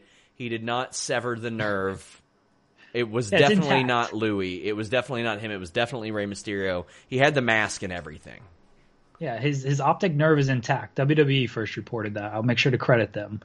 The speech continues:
Speaker 2: Uh, I'm always big on crediting. You know that, Sean.
Speaker 1: Yeah,
Speaker 2: So,
Speaker 1: of course.
Speaker 2: D-,
Speaker 1: Like, I mean, like, we
Speaker 2: W W E
Speaker 1: broke, like, we broke the news of the hair versus hair match that's gonna happen soon.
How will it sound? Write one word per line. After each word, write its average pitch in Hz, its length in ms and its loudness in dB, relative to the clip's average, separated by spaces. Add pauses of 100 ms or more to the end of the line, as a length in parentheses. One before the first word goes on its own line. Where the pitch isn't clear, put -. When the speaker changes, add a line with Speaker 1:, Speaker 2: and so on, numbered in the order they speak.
(200)
Speaker 2:
Uh, 104 380 -4 (160)
I'm 113 140 -2
always 123 260 8
big 131 200 8
on 117 120 6
crediting. 107 400 2
You 107 80 -2
know 120 140 4
that, 104 160 -2
Sean. 101 340 -6
Speaker 1:
Yeah, 220 240 6
Speaker 2:
So, 170 40 10
Speaker 1:
of 131 100 2
course. - 420 2
Speaker 2:
D-, 147 60 6
Speaker 1:
Like, 151 160 2
I 156 80 2
mean, 151 180 -2
like, 143 140 8
we 151 60 10
Speaker 2:
W 156 100 10 (100)
W 139 180 10
E - 40 0
Speaker 1:
broke, - 100 -16 (180)
like, 151 160 -2
we 160 120 2
broke 151 260 2
the 143 80 -4
news 143 300 0
of 120 80 -4
the 131 80 0
hair 156 180 0
versus 139 260 -6
hair 196 220 0
match 101 280 -4
that's 98 120 -14
gonna 95 180 -10
happen 76 380 -16
soon. 65 240 -16